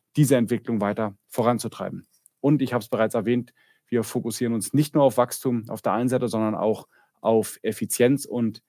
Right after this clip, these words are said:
digitale Abwicklung, denn das ist der Schlüssel für die Zukunft in unserem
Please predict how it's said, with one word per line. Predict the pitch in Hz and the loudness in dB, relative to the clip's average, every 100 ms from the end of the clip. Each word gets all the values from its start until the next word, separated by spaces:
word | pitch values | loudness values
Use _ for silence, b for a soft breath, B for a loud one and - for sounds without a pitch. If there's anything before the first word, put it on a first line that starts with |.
| _ _ _ - | _ _ _ -2
digitale | 139 139 127 120 117 | 0 2 2 4 4
Abwicklung, | 117 - 120 123 113 | 0 -2 -2 0 0
denn | 107 | 0
das | 113 120 | 0 -2
ist | 117 | -4
der | 110 107 98 _ _ | -2 -2 -6 _ _
Schlüssel | - 135 127 120 104 - | -2 0 2 2 -2 -4
für | 127 | -2
die | 107 | 0
Zukunft | - 131 131 117 - | -2 0 0 -2 -2
in | 110 98 _ - | -4 -4 _ -6
unserem | 123 113 110 107 | -2 0 0 0